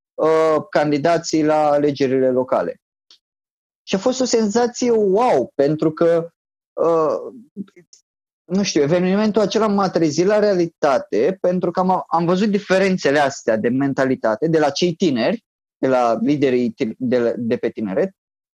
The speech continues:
la liderii cei mari, de pe liderii seniori. A fost o chestie foarte impactantă pentru mine și, uh, în momentul în care,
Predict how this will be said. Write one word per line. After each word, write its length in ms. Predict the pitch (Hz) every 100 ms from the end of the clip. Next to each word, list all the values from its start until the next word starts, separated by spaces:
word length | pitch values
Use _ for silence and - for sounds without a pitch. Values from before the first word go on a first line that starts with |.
| -
la 500 | 165 180 185 175 180
liderii 580 | 180 196 190 185 185 - _ _ _
cei 180 | - 175
mari, 360 | 170 147 104 - _
de 160 | 127 131
pe 460 | 139 135 131 127 - -
liderii 560 | 139 139 151 147 143
seniori. 460 | 143 143 131 113 - _ _ _ _ _ _ _ _ _ - _
A 80 | -
fost 340 | 208 208 - _
o 120 | 180
chestie 340 | 185 214 220 220
foarte 420 | - 240 220 180
impactantă 720 | 160 135 127 - 123 113 110
pentru 320 | 101 104 98
mine 380 | 95 101 104 196 - _ _ _ _ _ _
și, 840 | - - - - 180 180 185 180 180 185 - _ _ _ _ _ _
uh, 340 | - 156 151 -
în 140 | 160
momentul 420 | 156 165 202 220
în 60 | 190
care, 520 | 190 170 156 156 139